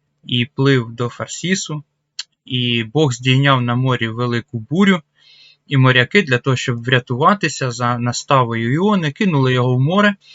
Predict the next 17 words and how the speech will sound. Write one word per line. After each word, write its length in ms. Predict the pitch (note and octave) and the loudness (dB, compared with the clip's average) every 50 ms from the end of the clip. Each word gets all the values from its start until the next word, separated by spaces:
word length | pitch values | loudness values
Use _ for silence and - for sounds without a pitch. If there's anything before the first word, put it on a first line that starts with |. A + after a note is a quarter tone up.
| - - - - - _ _ _ - - - _ _ _ _ _ _ | -20 -20 -20 -20 -20 _ _ _ -20 -20 -20 _ _ _ _ _ _
і 400 | G#3+ G3+ F#3+ F3+ E3 C#3+ C3+ - _ _ _ | 0 2 2 4 2 0 0 -4 _ _ _
там 200 | - F3 E3 D#3 | -2 0 2 2
його 220 | D3 C#3 B2+ C3+ C3 | 4 4 2 2 0
проковтнув 600 | - C#3 B2+ - C#3 A#2+ - _ - B2 A2+ A2+ | -2 -6 -2 -2 -4 -4 -2 _ -4 -4 -4 -4
кит, 220 | _ - A#3+ A#3+ - - _ _ _ _ _ _ - | _ -2 -2 -2 -4 -12 _ _ _ _ _ _ -4
і 100 | E3 D3+ | 0 2
от 280 | D3 C#3 C3+ - - | 2 2 2 -2 -8
в 240 | C3+ B2 A#2 A#2+ B2+ | -10 -10 -8 -6 -2
нутрощах 600 | D3 D#3 D#3+ C#3+ - - B2+ - - - - - | -2 -2 -2 -2 -2 -2 -2 -2 -2 -6 -6 -8
кита, 380 | _ - C3+ - _ A3+ B3 A#3 | _ -10 -10 -6 _ -2 -2 0
знаходячись 720 | F3 C#3 C3 - B2+ - F3+ E3+ C#3+ C3+ B2+ - C3+ - | -2 -4 -6 -8 -6 -6 -6 -6 -4 -6 -6 -6 -8 -8
там, 280 | - - A3 A3+ G#3 G3 - - - - - _ _ - | -6 -4 -2 -2 -2 -4 -6 -18 -20 -20 -20 _ _ 0
він 180 | F3 A3 G#3 F3+ | 2 4 4 6
молився 440 | D#3 D3+ D3 E3 E3 D#3 - C#3 | 4 4 2 2 -2 -2 -6 -8
цими 240 | C3 - D#3 C#3+ C3 | -6 -6 -4 -4 -4
словами 380 | B2+ - C#3+ C3+ C3 C3 B2+ B2+ | -4 -4 -4 -2 -2 -2 -2 -2
молитви. 380 | B2+ B2+ B2 A2+ - - - | -2 -4 -4 -6 -10 -14 -20